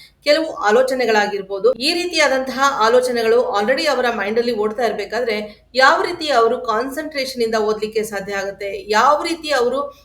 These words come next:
ಒಂದು ಫೋಕಸ್ ಇಟ್ಕೊಂಡು ಓದ್ಲಿಕ್ಕೆ ಸಾಧ್ಯ ಆಗುತ್ತೆ? ಖಂಡಿತ ಸಾಧ್ಯ ಆಗೋದಿಲ್ಲ.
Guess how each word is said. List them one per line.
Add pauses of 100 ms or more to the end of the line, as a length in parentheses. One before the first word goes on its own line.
(140)
ಒಂದು
ಫೋಕಸ್
ಇಟ್ಕೊಂಡು
ಓದ್ಲಿಕ್ಕೆ
ಸಾಧ್ಯ
ಆಗುತ್ತೆ?
ಖಂಡಿತ
ಸಾಧ್ಯ
ಆಗೋದಿಲ್ಲ.